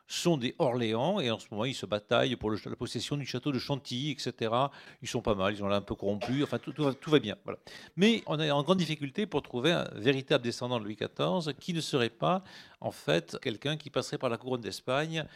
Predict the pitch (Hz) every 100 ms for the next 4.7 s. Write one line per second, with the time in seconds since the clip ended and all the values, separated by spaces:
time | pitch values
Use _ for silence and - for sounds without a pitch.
0 | - _ - - 123 110 104 120 139 120
1 | 113 - - - 113 117 127 113 143 151
2 | 117 110 113 120 104 - 127 - 143 160
3 | 175 - - 143 - 151 151 - 151 156
4 | - 135 120 117 147 175